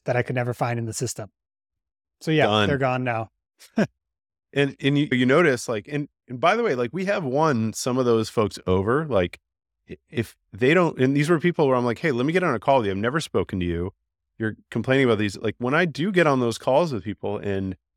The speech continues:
Speaker 2: listen to them, we make changes and they come back a month later and they love us. They're happy, right? And so it's like, if the, if you aren't willing to be constructive, like, drop those folks. Like, just get 'em out of the,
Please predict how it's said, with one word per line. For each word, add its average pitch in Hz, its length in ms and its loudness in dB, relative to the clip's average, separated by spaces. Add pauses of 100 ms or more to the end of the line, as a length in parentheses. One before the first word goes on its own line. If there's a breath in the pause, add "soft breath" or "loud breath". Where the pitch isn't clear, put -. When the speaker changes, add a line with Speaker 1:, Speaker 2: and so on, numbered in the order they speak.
Speaker 2:
listen 127 460 2
to 123 100 -6
them, 101 240 0
we 110 160 2
make 117 240 2
changes 117 460 -2
and 123 60 -6
they 110 120 -6
come 135 240 -8
back 131 180 0
a 135 40 -4
month 117 260 -4
later 160 180 0
and 110 100 0
they 107 120 0
love 160 200 0
us. 98 140 -6
They're 101 120 -8
happy, 165 460 -2
right? 120 200 2
And 120 240 -4 (400)
so - 180 0
it's 120 160 0
like, 123 140 0
if 113 140 -2
the, 135 140 -4
if - 160 -10
you 113 220 -4 (100)
aren't 160 280 0
willing 131 300 4
to 113 60 2
be 110 120 0
constructive, 92 800 -2
like, 92 340 -8 (640)
drop 98 300 0
those 87 240 -2
folks. - 440 -14
Like, 90 160 -10
just - 180 -6
get 98 140 0
'em 104 120 0
out 98 200 0
of 95 60 -2
the, 98 120 -2